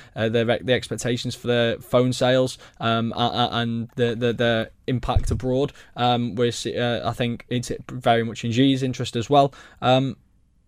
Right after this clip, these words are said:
I'd be surprised if something positive doesn't come out of that. How, how, how significant that is in the longer term,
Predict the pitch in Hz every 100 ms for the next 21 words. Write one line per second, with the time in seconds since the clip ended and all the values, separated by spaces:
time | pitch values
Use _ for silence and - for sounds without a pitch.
0 | _ _ _ 120 147 143 135 123 127 127
1 | 120 120 - - - 123 117 113 - 110
2 | - 110 113 113 113 110 110 107 - -
3 | 135 - - 123 - 135 - 117 123 -
4 | 113 113 113 107 110 113 113 110 - 113